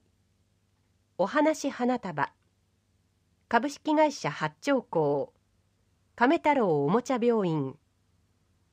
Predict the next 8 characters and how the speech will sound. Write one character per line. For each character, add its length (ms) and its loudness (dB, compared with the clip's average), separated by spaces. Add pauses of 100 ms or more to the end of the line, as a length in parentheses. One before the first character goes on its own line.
(320)
横 240 -2
浜 260 4
冷 200 0
凍 240 0
株 240 -8
式 260 -2
会 160 2
社。 320 -4